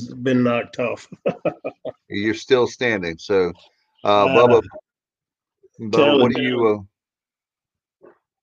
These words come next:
Speaker 2: before we go, I know we're running tight on time, but Bubba, uh, your final thoughts and maybe,
Speaker 1: Oh, no.
Speaker 2: uh, okay, we've got the comment there from Richard if you wanted to read that.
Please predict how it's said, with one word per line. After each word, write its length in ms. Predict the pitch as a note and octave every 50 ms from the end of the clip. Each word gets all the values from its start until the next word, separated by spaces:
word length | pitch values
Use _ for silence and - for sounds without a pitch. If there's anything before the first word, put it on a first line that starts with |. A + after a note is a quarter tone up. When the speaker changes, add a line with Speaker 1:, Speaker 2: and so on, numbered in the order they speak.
| _ _ _ _ -
Speaker 2:
before 280 | G2+ G2 G#2+ A2+ A#2+
we 140 | A#2 A2 G2+
go, 300 | F2+ G#2+ A#2 A#2+ A#2+ A2+ A2
I 20 |
know 220 | A2 A2+ A2+ A2+
we're 120 | A2 G#2+ G#2
running 320 | G#2 A2 A#2 A#2 A2+ G#2+
tight 240 | F#2 - A2+ A2+ A2
on 140 | A2 G#2 G2
time, 360 | G2+ A#2 A2+ A2+ A2+ A2+ A2
but 160 | G2 F#2+ F#2 - _ _ _ _ _ _ _ _ _ G#2
Bubba, 400 | G#2+ A2 A2 A#2 A2 A2 G#2 - - G#2 G#2+ G2+ G2 G2 F#2+ F#2+
uh, 40 | F2+ F2+ - _
your 220 | _ - A2 A2 G2+
final 340 | - - A2+ A#2 A#2 A2 G2+
thoughts 440 | - A#2+ A2+ A#2 A#2 A2 - -
and 120 | G#2 F#2+ F#2
maybe, 560 | G2 G#2 G#2 G2+ G#2+ G#2 G#2 G#2 G2 F#2 - _ _ _ _ _ -
Speaker 1:
Oh, 100 | A#2+ B2
no. 320 | B2 B2+ C#3+ - F#2 F2+
Speaker 2:
uh, 40 | F#2 - -
okay, 160 | G2 - -
we've 120 | G#2 G2
got 120 | G#2 A2 G#2
the 80 | F#2+
comment 360 | - - G#2+ A2 G#2+ G#2+ G2+ G2
there 100 | G2+ F#2
from 160 | - F#2+ F#2
Richard 280 | G2+ G#2 - - G2
if 120 | F2 F2 -
you 60 | G2
wanted 200 | F#2+ F#2 F2+ F2
to 60 | D#2+
read 200 | E2 F#2+ F#2+ F2
that. 160 | F#2+ F#2 E2+